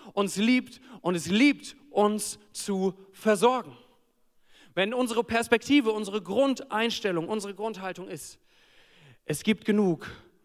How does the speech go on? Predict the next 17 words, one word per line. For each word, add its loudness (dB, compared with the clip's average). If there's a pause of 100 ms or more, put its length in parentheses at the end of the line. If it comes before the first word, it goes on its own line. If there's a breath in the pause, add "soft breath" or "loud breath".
(140)
weil 0
Gott 0
mit -8
mir -18
ist, -20 (260 soft breath)
weil -10
ich -10
mit -8
Gott -2
unterwegs -10
bin, -20 (200)
weil -10
er 0
mein -2
Versorger -14
hat, -20 (120)
ist“, -8